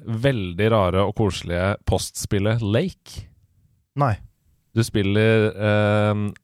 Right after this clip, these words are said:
Speaker 1: det er, vet du hva? Det burde du spille, altså. Det er utrolig koselig. Kunne vært på Wholesome Direct. Det ligger på Game Pass.
Speaker 2: Ok.
Speaker 1: Ehm, du kjører postbil i, eh, ved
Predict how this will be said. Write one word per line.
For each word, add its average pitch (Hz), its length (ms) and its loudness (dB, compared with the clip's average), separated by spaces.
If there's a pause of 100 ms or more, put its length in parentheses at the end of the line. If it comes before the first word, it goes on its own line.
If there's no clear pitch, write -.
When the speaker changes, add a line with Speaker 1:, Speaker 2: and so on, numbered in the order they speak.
Speaker 1:
det 92 80 0
er, 87 200 -4
vet 101 300 -6
du 120 60 2
hva? 127 160 2
Det 110 200 -4
burde 101 180 2
du 90 80 -2
spille, 90 220 -2
altså. 90 220 -4 (180)
Det 104 80 0
er 101 340 0 (180)
utrolig 95 440 -2
koselig. 104 380 -2
Kunne 107 140 0
vært 92 140 -2
på 98 100 -2
Wholesome 92 420 -2
Direct. 95 320 0
Det 113 100 -4
ligger 101 160 -2
på 113 100 -2
Game 95 180 2
Pass. - 280 -6 (140)
Speaker 2:
Ok. 107 140 2
Speaker 1:
Ehm, 107 380 -2
du 113 80 2
kjører 104 500 0
postbil 135 540 -4 (160)
i, 104 420 -2
eh, 101 360 -2
ved 98 120 -2